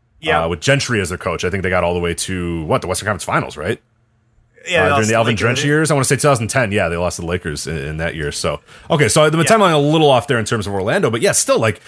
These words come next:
Speaker 2: those are still some pretty good teams, and the Phoenix team is pretty good. So, like, he's got a pretty good track record. Then obviously it just, yeah, it kind of all falls off.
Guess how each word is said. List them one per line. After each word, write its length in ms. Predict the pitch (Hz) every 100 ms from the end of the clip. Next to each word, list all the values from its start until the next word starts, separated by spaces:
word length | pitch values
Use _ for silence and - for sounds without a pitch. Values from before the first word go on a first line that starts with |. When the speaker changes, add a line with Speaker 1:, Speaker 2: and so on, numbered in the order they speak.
| - -
Speaker 2:
those 120 | 262
are 40 |
still 160 | 262 226
some 120 | 196
pretty 200 | - 160
good 160 | 139 120
teams, 200 | 170 156
and 80 | 107
the 60 |
Phoenix 260 | - 180 -
team 120 | 175
is 60 | 165
pretty 180 | 175
good. 120 | 165 175
So, 120 | 156
like, 140 | 139 - - -
he's 160 | 285
got 260 | - - 294
a 60 | -
pretty 320 | - 160 160
good 160 | 101
track 260 | - 127 -
record. 240 | 90 95
Then 140 | 90 101
obviously 380 | 107 98 110 92
it 60 |
just, 220 | - -
yeah, 160 | 95 67
it 80 | 69
kind 140 | 92
of 60 | 82
all 100 | 82
falls 340 | - 95 85
off. 320 | 95 90 85